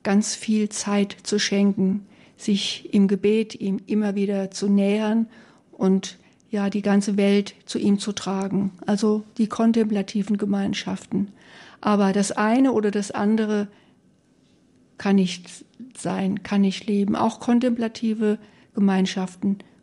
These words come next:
müssen die Nächstenliebe üben. Auch Gemeinschaften, die das Liebesgebot der Nächstenliebe auf ihre Fahne geschrieben haben, brauchen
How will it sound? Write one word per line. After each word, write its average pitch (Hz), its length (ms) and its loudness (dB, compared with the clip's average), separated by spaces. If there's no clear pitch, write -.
müssen 220 360 2
die 190 140 -2
Nächstenliebe 196 720 -2
üben. 202 460 0
Auch 202 300 0
Gemeinschaften, 190 920 0
die 180 300 4
das 175 340 -8
Liebesgebot 202 640 0
der 190 120 2
Nächstenliebe 208 960 0
auf 185 160 -4
ihre 202 220 -2
Fahne 202 340 2
geschrieben 202 520 -2
haben, 202 340 0
brauchen 208 600 0